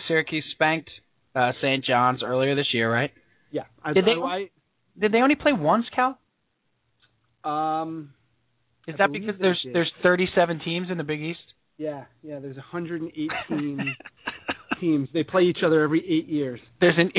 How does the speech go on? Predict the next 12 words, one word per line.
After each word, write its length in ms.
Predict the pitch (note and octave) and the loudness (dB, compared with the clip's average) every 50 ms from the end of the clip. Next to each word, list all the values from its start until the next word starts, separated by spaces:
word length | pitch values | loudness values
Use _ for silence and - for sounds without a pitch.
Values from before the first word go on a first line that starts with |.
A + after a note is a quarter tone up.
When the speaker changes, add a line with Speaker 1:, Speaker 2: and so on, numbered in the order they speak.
| D#3 - | 2 2
Speaker 1:
<laughs> 200 | - - - F#3 | 0 -2 -6 -2
there's 200 | F3 F#3 F3 E3 E3 | 2 2 2 2 2
an 100 | E3+ - | -4 -6
East, 420 | - F3 F#3+ G3+ G#3 - - - - | -4 0 0 0 0 0 -4 -12 -2
a 80 | - E3 | -2 -2
West, 340 | D3+ D3 D3+ D#3+ F3 F3+ - - - - | 2 4 4 6 4 4 2 -2 -14 -10
a 60 | - C#3+ - - | -10 -8 -4 2
Central, 560 | - E3+ F3 F3 - - E3+ E3+ F3 F3+ - - | 2 4 4 2 0 0 2 2 2 0 -4 -10
a 60 | C3+ - - - | -10 -10 -2 2
South, 280 | F3+ E3 E3+ F3 F#3 - - - - _ _ _ _ - | 4 6 6 6 4 0 -6 -20 -20 _ _ _ _ -14
a 60 | - F#3 G3 G3 | -14 -12 -2 0
Southeast, 500 | F#3 F3+ G3 F#3+ - F3 D#3+ E3 E3+ | 2 4 4 2 0 -4 -4 -4 -6